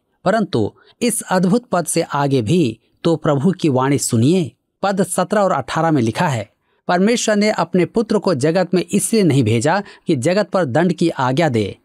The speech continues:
परंतु इसलिए कि जगत उसके द्वारा उद्धार पाए। जो उस पर विश्वास करता है, उस पर दंड की आज्ञा नहीं होती, परंतु जो उस पर विश्वास नहीं करता, वह दोषी ठहर चुका, इसलिए कि उसने परमेश्वर के इकलौते पुत्र के नाम पर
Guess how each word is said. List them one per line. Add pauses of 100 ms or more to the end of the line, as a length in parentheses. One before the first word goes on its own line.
परंतु (100)
इसलिए
कि
जगत
उसके
द्वारा
उद्धार
पाए। (360)
जो
उस
पर
विश्वास
करता
है,
उस
पर
दंड
की
आज्ञा
नहीं
होती, (300)
परंतु
जो
उस
पर
विश्वास
नहीं
करता, (200)
वह
दोषी (120)
ठहर
चुका, (360)
इसलिए
कि
उसने
परमेश्वर
के
इकलौते
पुत्र
के
नाम
पर